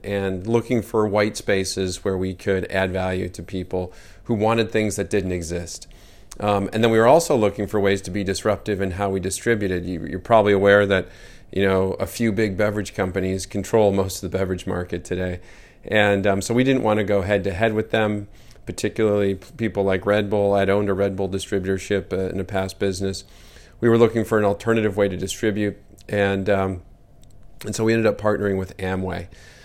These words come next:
I'm also not trying to sign you up for Amway, <laughs> but that's who we partnered with. We had a great Brit business partnership for many years. They finally bought us a few years ago. We had a three-year earnout, and, uh, you know, we've had a very, very successful partnership and a successful earnout with them.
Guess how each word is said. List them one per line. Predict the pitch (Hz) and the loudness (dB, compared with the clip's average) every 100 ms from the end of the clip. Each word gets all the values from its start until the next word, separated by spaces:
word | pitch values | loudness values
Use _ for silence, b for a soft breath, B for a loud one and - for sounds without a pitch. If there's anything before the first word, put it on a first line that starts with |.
| B | B
I'm | - 87 | -10 0
also | 104 101 113 104 | 2 2 0 0
not | 95 95 - | 0 -2 -2
trying | 95 | -4
to | 92 | -2
sign | - 95 92 | -4 -4 -2
you | 92 90 | -4 -4
up | 87 | -6
for | - | -6
Amway, | 87 87 80 85 - 95 - - 107 - - | -6 -6 -8 -10 -12 -12 -8 -4 -4 -4 -18
<laughs> | - | -4
but | 117 110 | -2 2
that's | 117 120 | 2 0
who | 123 | -2
we | 107 | -2
partnered | 98 107 101 101 | 2 2 2 0
with. | 98 98 - | -2 -2 -4
We | 98 | -4
had | 95 | -2
a | |
great | 92 98 107 113 - | -4 0 2 2 2
Brit | 110 - | 0 2
business | 107 95 98 | -2 -2 -6
partnership | - 101 87 98 - 101 92 b b b b | 0 0 0 -4 -2 -2 -2 b b b b
for | - 101 | -6 -2
many | 101 98 98 | 0 0 0
years. | 98 92 | 0 -2
They | 92 | -4
finally | 104 104 95 | -2 -2 0
bought | 98 98 101 | 2 4 2
us | 98 | 0
a | 92 | -6
few | - 98 | -6 -4
years | 95 95 95 | -2 -4 -4
ago. | 90 95 92 90 - - | -2 -2 -2 -6 -14 -8
We | 92 | -2
had | 90 | -2
a | |
three-year | 92 - 98 92 90 | -2 -4 -2 0 0
earnout, | 107 113 104 101 - B B B B - | 0 2 2 0 -2 B B B B -2
and, | 101 98 95 | 0 2 2
uh, | 95 92 - | 0 0 -4
you | 98 | -2
know, | 98 | 0
we've | 98 92 | 0 0
had | 101 | -2
a | |
very, | 90 90 101 98 | -2 0 0 2
very | 95 95 | 0 -2
successful | - 92 - 101 87 - 95 92 | -2 -6 -4 -4 -4 -4 -2 -4
partnership | - 95 - 92 - 95 - | -4 -4 -4 -6 -4 -4 -4
and | 92 | -8
a | |
successful | 92 92 - 98 - 90 | -6 -6 -2 -2 -4 -6
earnout | 98 95 95 90 | -4 -2 -2 -4
with | 90 | -6
them. | - 95 92 | -4 -4 -4